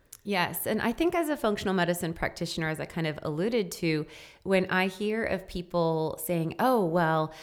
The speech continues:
I moved to this place and all of a sudden I started having to take Claritin daily," or,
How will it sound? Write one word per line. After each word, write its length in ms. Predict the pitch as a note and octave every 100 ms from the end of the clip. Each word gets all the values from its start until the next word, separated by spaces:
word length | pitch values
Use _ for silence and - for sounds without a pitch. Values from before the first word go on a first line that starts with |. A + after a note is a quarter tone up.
| - -
I 80 | F3
moved 220 | G#3+ A#3
to 40 | G3+
this 160 | F3+
place 400 | - A3 G#3+ G#3+
and 80 | F3
all 260 | E3 G#3+ A#3
of 60 |
a 80 | F#3
sudden 400 | - G3+ G3+ G3+
I 80 | E3+
started 340 | E3+ F3 E3+
having 280 | E3+ E3+ E3
to 80 | D#3+
take 260 | F3 E3+
Claritin 500 | - A#3 A#3 A3 F#3
daily," 580 | E3+ D#3+ D#3 D3+ D3 D3
or, 480 | E3 D3+ D3+ D3+ D#3